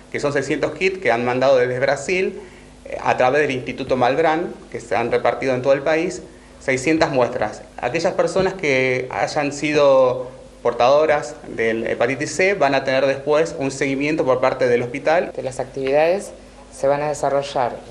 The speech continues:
Speaker 2: de ocho a dieciocho horas en general, algunos lugares va a ser de nueve a catorce,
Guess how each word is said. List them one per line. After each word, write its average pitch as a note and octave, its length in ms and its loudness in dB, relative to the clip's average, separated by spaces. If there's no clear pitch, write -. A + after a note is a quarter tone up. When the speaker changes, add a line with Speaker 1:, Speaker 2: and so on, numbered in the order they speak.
Speaker 2:
de C3 140 2
ocho C#3+ 600 2
a A#2+ 400 -6
dieciocho C#3+ 560 -2
horas E3+ 300 0
en A#2+ 180 -8
general, D3 500 2
algunos C3+ 640 -2
lugares C#3 320 2
va C#3+ 40 0
a C3 40 -2
ser C#3 180 0
de C#3+ 60 -6
nueve D3+ 160 -2
a D3+ 40 -2
catorce, G#3 520 0